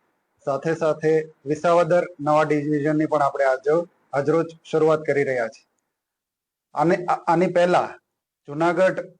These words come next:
એક જ ડિવિઝન હતું, એમાં દસ કરતા વધારે પોલીસ સ્ટેશન હતા, એટલે ખૂબ મોટો વિસ્તાર અને ખૂબ મોટી વસ્તી હતી. જૂનાગઢ ડિવિઝન એટલું મોટું હતું કે અમુક જિલ્લા પણ એની પાસે નાના પડતા હતા.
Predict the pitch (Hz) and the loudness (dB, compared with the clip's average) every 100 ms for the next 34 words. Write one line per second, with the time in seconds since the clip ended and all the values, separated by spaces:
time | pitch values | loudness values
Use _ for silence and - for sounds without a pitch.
0 | _ 170 165 190 190 - 151 151 160 165 | _ -10 -2 -2 -2 -14 -4 -2 0 2
1 | 151 143 156 180 160 151 147 147 175 - | 0 0 -2 -4 -4 -2 0 0 0 -2
2 | 170 165 143 147 143 135 135 135 131 131 | 0 0 2 2 0 -2 -4 -6 -8 -8
3 | 123 135 135 143 - 175 156 147 156 165 | -6 -4 -2 -4 -2 -2 -2 -2 0 0
4 | 170 170 196 180 156 147 156 139 143 160 | -2 0 0 2 -2 -4 -6 -6 -4 -4
5 | 143 139 - 131 117 - - _ - - | -4 -6 -6 -6 -6 -12 -18 _ -20 -20
6 | _ 139 165 170 185 175 180 143 156 151 | _ -4 0 2 2 2 2 2 0 0
7 | 180 165 160 180 175 170 160 165 160 156 | 0 -2 0 0 0 -2 -2 0 0 2
8 | 156 175 - - 156 131 151 185 190 190 | 0 -2 -4 -20 -10 -2 2 2 2 0
9 | 185 180 _ _ 156 170 175 151 147 165 | -2 -6 _ _ -4 -2 0 -2 0 -2
10 | 143 151 143 143 - _ _ _ _ _ | 0 0 0 0 -6 _ _ _ _ _
11 | _ 143 147 160 123 120 | _ -16 -4 0 0 -2